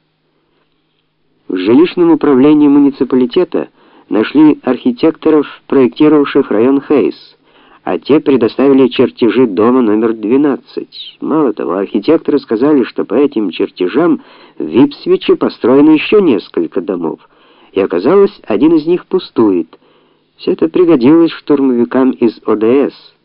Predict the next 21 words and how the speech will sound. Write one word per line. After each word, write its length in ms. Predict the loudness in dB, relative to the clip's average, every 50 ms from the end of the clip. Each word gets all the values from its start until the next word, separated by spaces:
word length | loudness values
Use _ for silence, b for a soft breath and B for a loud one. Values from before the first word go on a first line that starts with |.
| _ _ _
Они 220 | -10 -8 -8 -6
заранее 420 | -6 -4 -2 0 0 0 0 0 -2
освоились 680 | -2 -2 -2 0 2 2 2 0 0 -2 -6 -14 _ _ _
с 180 | -10 -8 -8 -6
географией 800 | -4 -2 -2 -2 -2 -4 -4 -4 -4 -4 -4 -2 0 0 0 0
дома 320 | 0 -2 -2 -2 -2 -4
Росса. 480 | -4 -4 -6 -8 -10 -14 -20 _ -20 -20 _ _ _ _ _ _ _ _ _ _ _ _ _ _ _ _ _ _ _ _ _ _ _ _ _ _ _ _ _ _ _ _ _ _ _ _
Еще 340 | -8 -8 -8 -6 -4 -2 0
в 40 | 0
обязанности 600 | 0 0 0 0 0 2 0 0 -2 -2 -2 -2
Питера 380 | -2 -2 -2 -2 -2 0 0
Лоу 340 | 0 0 2 2 2 0 0
входило 460 | -2 -4 -6 -8 -4 -2 -2 -2 0
найти 340 | 0 0 -2 -2 -2 -4 -4
место 400 | -2 -2 -2 -4 -4 -6 -6 -6
для 200 | -4 -4 -6 -6
опорного 440 | -6 -4 -4 -2 -2 0 -2 -2 -2
пункта 500 | -2 -2 -2 -2 -2 -4 -4 -4 -2 -2
О 40 | 0
Д 240 | 0 0 0 -2 -4
С. 240 | -6 -12 _ _